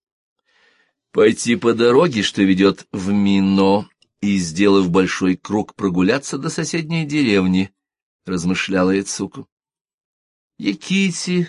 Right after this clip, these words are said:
рассказывал, что году в тридцать пятом ему как-то пришлось идти одному по этой дороге. На протяжении всего пути, пока он не вышел на шоссе,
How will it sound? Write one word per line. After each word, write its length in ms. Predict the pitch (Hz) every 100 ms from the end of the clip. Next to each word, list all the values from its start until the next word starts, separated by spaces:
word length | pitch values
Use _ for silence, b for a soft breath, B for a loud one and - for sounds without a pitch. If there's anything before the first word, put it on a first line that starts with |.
| -
рассказывал, 880 | 180 160 - - 98 87 82 87 85
что 300 | - 92 87 _ _ _ _ _ _ -
году 600 | 101 202 180 160 240 220
в 120 | -
тридцать 720 | 202 233 208 - 220 220 -
пятом 600 | - 120 - 95 95 90 _ _ _ _ _ _ -
ему 180 | 170 165
как-то 260 | 202 -
пришлось 420 | 220 208 233 233
идти 300 | 240 202 -
одному 420 | 202 160 151 139 113
по 120 | 110
этой 220 | 98 98
дороге. 500 | 95 92 90 - - _ _ _ _ _ _ _ -
На 80 | 214
протяжении 540 | 202 220 226 214 202
всего 340 | - 190 180
пути, 420 | - 175 170 127 110
пока 220 | 110 110
он 180 | 107 120
не 100 | 120
вышел 320 | 110 - 104
на 100 | 104
шоссе, 580 | - 104 - - -